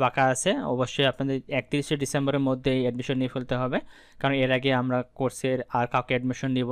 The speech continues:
না। তো যারা অ্যাডমিশন হতে চান, অবশ্যই অ্যাডমিশনটা নিয়ে ফেলবেন। তো চলুন এখন আমরা বাকি কাজগুলো একটু দেখে ফেলি, কীভাবে আমরা কী করব। এখন আমরা যেটা করব, এটা হাতলটা যদি একটু মোটা আপনার কাছে মনে হতে, একটু চিকন করতে পারেন, একটু বড় মনে হলে একটু ছোটো করতে পারেন। এখানে এরোতে ক্লিক করে একটু ছোটো করে নিতে পারেন। তো আমি এটাকে এইভাবে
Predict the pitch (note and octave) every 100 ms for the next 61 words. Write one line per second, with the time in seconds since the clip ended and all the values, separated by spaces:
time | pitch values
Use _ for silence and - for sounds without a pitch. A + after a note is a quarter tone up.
0 | D#3 F3+ C3 B2 B2 C3 C#3+ D3 D3+ F3
1 | C3 B2 C3 A#2+ A#2+ C3 C3 C#3+ - A#2
2 | G#2 - _ - - - _ _ _ C#3+
3 | - D#3+ E3+ D#3+ E3 D#3 C3+ B2 D3 C#3+
4 | C3+ C#3 C3 - C3 B2+ C3 E3 D#3+ C3+
5 | C3 B2+ B2 A#2+ - C#3+ - A#2+ A#2 -
6 | - - - - C#3 E3 E3 D#3+ D#3+ D3+
7 | D3 C#3 D3 C#3+ - C#3 D#3 D#3+ D#3+ D#3+
8 | D3+ C#3 D3+ C#3 - C#3+ D3 C#3+ C#3 C#3
9 | C3+ C#3 - C#3+ C#3+ D3 C#3+ C#3 C#3+ C3+
10 | C3 C#3+ C3+ C3 C3+ C3+ C3+ C3+ B2 -
11 | C#3 C3+ C3 C3+ C3 C3+ B2+ C#3 C3 B2+
12 | C3+ - C#3 F#3 D#3+ B2 - C#3 - D3
13 | C#3+ C3+ B2 B2 A#2+ B2 - _ _ _
14 | - D3+ D3 C#3+ D3+ C3+ C3+